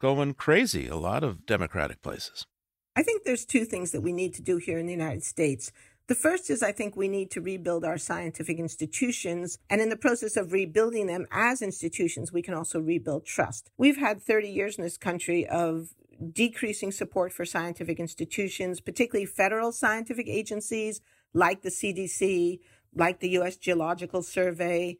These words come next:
Speaker 2: like noaa. And in the process of cutting back the budgets for these organizations, we've also seen these organizations subjected to a lot of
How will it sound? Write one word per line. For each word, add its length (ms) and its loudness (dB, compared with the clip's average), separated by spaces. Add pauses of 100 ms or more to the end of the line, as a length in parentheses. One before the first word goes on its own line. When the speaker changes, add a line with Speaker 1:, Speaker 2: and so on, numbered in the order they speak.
Speaker 2:
like 340 2
noaa. 640 2 (360)
And 220 4
in 160 2
the 80 6
process 480 2
of 160 0
cutting 340 2
back 220 0
the 80 0
budgets 600 2
for 140 -2
these 180 2
organizations, 640 -2
we've 200 0
also 760 2
seen 320 2
these 160 0
organizations 720 0
subjected 520 -2
to 120 2
a 120 0
lot 120 2
of 160 -4